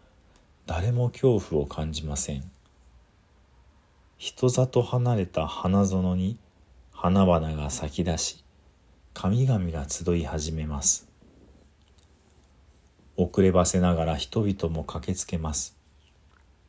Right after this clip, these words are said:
菩薩の歩く道を花いっぱいに敷き詰めながら、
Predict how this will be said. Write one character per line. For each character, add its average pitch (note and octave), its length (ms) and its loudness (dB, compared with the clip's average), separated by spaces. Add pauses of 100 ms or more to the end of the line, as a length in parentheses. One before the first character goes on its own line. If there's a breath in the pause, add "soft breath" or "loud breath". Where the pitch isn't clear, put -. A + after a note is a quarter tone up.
(1700 soft breath)
菩 F2 120 2
薩 A2 420 0
の A2 420 4
歩 A2+ 240 0
く G2 180 -4
道 D#2 120 0 (280)
を D2 200 -4 (360)
花 A#2+ 360 2
い B2+ 60 2
っ B2+ 40 -4 (180)
ぱ E2 140 0
い D2+ 80 -2
に D2 140 -4
敷 - 180 -2
き F#2+ 60 0
詰 D#2+ 260 -2
め D2+ 60 -4
な C#2+ 120 -4
が C2 120 -8
ら、 B1+ 240 -12